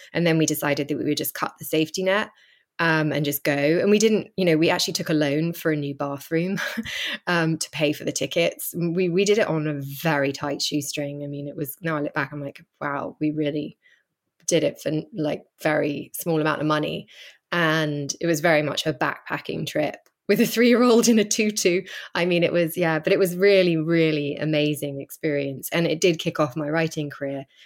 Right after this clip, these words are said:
because it, it was very much a, like, "What am I gonna do to earn money on this trip?" I was very naive. I didn't Google how much writers earn.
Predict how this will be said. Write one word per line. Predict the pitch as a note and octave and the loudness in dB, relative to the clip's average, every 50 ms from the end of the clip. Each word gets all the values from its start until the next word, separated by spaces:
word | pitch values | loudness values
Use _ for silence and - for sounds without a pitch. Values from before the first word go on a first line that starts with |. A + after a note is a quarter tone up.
| _ _ - | _ _ -4
because | F#3 F3 F#3+ F3 D3+ E3 | 0 2 4 2 2 2
it, | - - - - - _ - | -2 -4 -4 -4 -6 _ -6
it | - D#3+ - - | -4 -2 0 2
was | E3+ E3 D3 C#3+ | 2 2 2 2
very | D#3+ F3 D#3 D#3 | 2 2 2 2
much | E3 D3 - - | 2 0 -2 -2
a, | - D3+ | -2 -2
like, | D3 D3 - - | -2 -2 0 2
"What | F3 | 2
am | F#3+ G3 | 4 4
I | G3 | 4
gonna | F#3+ F3+ E3 | 4 4 2
do | D3+ D3 C#3 | 2 0 0
to | - - D#3 | -2 -4 -4
earn | D3 C#3+ D3 | -4 -4 -2
money | D#3 E3+ F3 E3 D3 D3 D3 | -2 0 0 0 -2 -2 -4
on | C#3+ C#3 | -6 -6
this | C#3 C#3 - - | -8 -10 -10 -8
trip?" | - E3+ D#3+ D3 - _ _ _ _ - - - - - | -6 -4 -6 -6 -6 _ _ _ _ -20 -20 -14 -8 -4
I | - G#3 | -2 -2
was | F#3 F3+ | 0 2
very | F#3 G3+ F#3+ F3+ | 2 4 4 4
naive. | F3 E3 D#3+ E3 D#3 D3 C#3+ | 4 4 4 4 4 4 2
I | D3+ D3 | 2 0
didn't | D#3 E3 D#3 - | 2 0 0 0
Google | D#3+ D#3 D3+ D3+ D3 D3 C#3 | 0 0 0 0 -4 -6 -6
how | D3+ D3+ | -6 -8
much | C#3+ C#3 - - - | -8 -8 -10 -8 -8
writers | D#3+ D3+ C#3+ C3+ - D3 D3+ | -6 -6 -6 -8 -10 -8 -8
earn. | E3 D3 C#3+ C#3 C#3+ F#3 A3 | -6 -6 -6 -6 -10 -12 -16